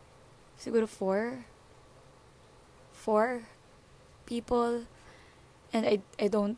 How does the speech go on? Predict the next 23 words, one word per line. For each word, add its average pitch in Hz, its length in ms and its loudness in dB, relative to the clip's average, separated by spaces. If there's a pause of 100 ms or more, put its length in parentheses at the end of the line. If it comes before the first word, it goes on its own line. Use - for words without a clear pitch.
(140)
<laughs> - 160 -16
talk - 320 -2
to 269 80 6
any 233 320 0
of 233 180 -4
them 226 400 0 (220)
that 220 240 -4
much. 226 400 -6 (960)
And 254 560 0 (1400)
I 233 160 2
wish 220 320 0
I 208 160 2
could, 190 320 -6
kasi 202 400 0 (400)
wala 254 240 4
lang, 226 400 2 (320)
masarap 254 240 -8
makapag-usap 240 720 -8
na 220 80 -10
sa, 226 400 -2
ng 220 400 -6 (160)
ganun, 196 560 -4 (640)
pero, 208 480 -2